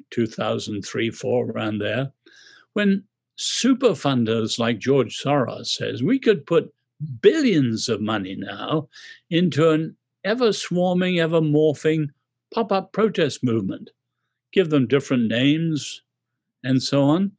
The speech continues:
Antifa, Black Lives Matter, and you could have an incredibly powerful popular movement." That's what they've done. And so in many ways, the republic, let's be clear, is on its last legs.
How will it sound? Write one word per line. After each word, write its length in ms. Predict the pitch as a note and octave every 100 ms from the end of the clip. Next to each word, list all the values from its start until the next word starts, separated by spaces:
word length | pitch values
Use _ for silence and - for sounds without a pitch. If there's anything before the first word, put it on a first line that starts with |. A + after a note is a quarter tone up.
| _ _ _ -
Antifa, 920 | A2+ C3 A#2 B2 C#3 - C3+ C#3 B2
Black 280 | A#2+ B2+ B2+
Lives 380 | C3 C#3 C3+ -
Matter, 480 | C#3 C3+ C3+ D3 C#3 _ _ _ _ _
and 160 | C#3+ D#3
you 120 | E3+
could 180 | - B2+
have 260 | A#2+ C3
an 80 | B2+
incredibly 840 | B2+ A#2+ - - D3 C3+ A#2 A2+ A2+
powerful 600 | A#2 A#2 G#2+ - A#2 A#2+
popular 500 | B2 A#2 A#2 G#2+ G#2+
movement." 480 | B2+ C3 A#2 - -
That's 260 | A#2+ A2+ -
what 140 | G#2+
they've 180 | A2 A2+
done. 320 | D#3 F#3+ - _ _ _ _ - - - - _ -
And 140 | E3
so 180 | - F3
in 120 | E3
many 220 | F3+ A#3 F#3
ways, 500 | D3 C3 B2+ - - _ _ _
the 200 | D3 D3
republic, 840 | C#3+ C#3 - C4 C#4+ C3+ F#2+ - - _ -
let's 160 | D3+ C3+
be 180 | - B2
clear, 300 | - A2+ - -
is 180 | C3+ D3
on 140 | C#3
its 220 | B2+ -
last 320 | B2 A2+ -
legs. 460 | - A2 C3+ -